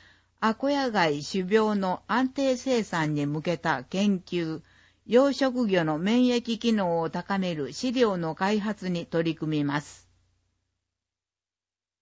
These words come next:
五、すべての子どもの健やかな育ちの保障。新たな課題として顕在化した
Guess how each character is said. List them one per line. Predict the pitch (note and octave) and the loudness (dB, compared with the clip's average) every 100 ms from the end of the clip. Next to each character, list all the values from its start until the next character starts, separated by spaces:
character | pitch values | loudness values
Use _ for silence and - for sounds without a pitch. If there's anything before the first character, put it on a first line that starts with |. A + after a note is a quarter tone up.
| _ _ | _ _
五、 | G3 A#3 - _ _ _ _ _ _ _ _ _ _ | 6 6 6 _ _ _ _ _ _ _ _ _ _
す | _ - C#4+ | _ -6 2
べ | C#4 | 2
て | G3 | 2
の | F3+ D#3+ | 0 0
子 | F3+ | 0
ど | F3 | 2
も | F#3 F3 | 0 0
の | E3+ - - - | -2 -4 -10 -4
健 | - | 0
や | C4+ A#3 | 2 2
か | D#3 | 0
な | D3+ | 0
育 | D3 E3+ F#3 G3 | -2 0 0 0
ち | F#3+ | -2
の | F3 E3+ | -2 -2
保 | - | -2
障。 | D#3 - D3 C3+ C3 - _ _ _ _ _ _ _ _ _ _ _ _ _ _ _ | -4 0 0 0 -6 -12 _ _ _ _ _ _ _ _ _ _ _ _ _ _ _
新 | D4 D4 | 0 2
た | - | 0
な | E3 D#3 | 0 0
課 | E3+ | 0
題 | E3+ F#3 F3 | 0 0 0
と | F3 | -2
し | E3+ | -4
て | - D#3+ | 0 0
顕 | - G3+ A3+ | 0 0 2
在 | G#3+ G#3+ G3+ | 2 0 -2
化 | F#3 | -4
し | F3+ - | -4 -2
た | E3 | -4